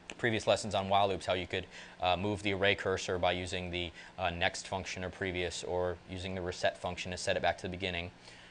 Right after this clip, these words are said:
When you enter a for each loop, it automatically resets the cursor back to the first element. It calls the each function, um, essentially on that, on the array, which is gonna pull out the key and value, uh, for you if you need those.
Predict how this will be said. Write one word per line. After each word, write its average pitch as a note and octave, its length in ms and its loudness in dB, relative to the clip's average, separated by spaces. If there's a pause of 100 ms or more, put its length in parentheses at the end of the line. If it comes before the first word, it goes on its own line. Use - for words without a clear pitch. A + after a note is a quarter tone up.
(160)
When G2+ 140 -2
you G2 200 0
enter A#2+ 200 8
a B2+ 60 8
for A2+ 240 6
each G#2+ 220 4
loop, F#2 200 0 (140)
it F2+ 80 2
automatically G#2+ 500 6
resets G2 360 0
the A#2 80 2
cursor G#2+ 320 2
back F#2 180 4
to - 80 -6
the G#2+ 60 -4
first - 280 0
element. E2+ 340 2 (1200)
It G2+ 100 -8
calls A2+ 300 8
the G#2+ 180 0
each A#2+ 220 4
function, G#2 500 2 (380)
um, F2+ 360 0 (120)
essentially F#2+ 580 2 (100)
on G2 280 2
that, F#2+ 240 4 (1200)
on G#2 160 6
the A2+ 120 8
array, G2 420 8
which G2 160 -8
is F#2+ 40 -8
gonna F#2 140 -2
pull G#2+ 220 4
out F#2+ 100 8
the F2+ 60 -2
key G#2+ 240 0
and G#2+ 100 0
value, F#2 480 4 (140)
uh, F2 180 0
for F2 240 -4
you F2 260 -2
if - 140 -8
you G2 80 -4
need F2+ 160 -2
those. F2+ 320 0